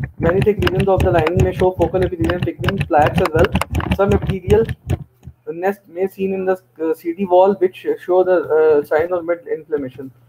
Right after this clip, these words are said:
So treatment, what is treatment? Small cysts are treated by surgical enucleation,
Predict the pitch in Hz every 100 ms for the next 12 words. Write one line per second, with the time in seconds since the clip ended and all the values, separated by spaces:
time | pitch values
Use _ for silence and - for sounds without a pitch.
0 | _ _ _ - - - 185 190 190 208
1 | 202 208 202 202 190 208 208 175 170 190
2 | 202 196 196 175 170 185 180 175 147 156
3 | 180 170 170 165 170 190 180 202 202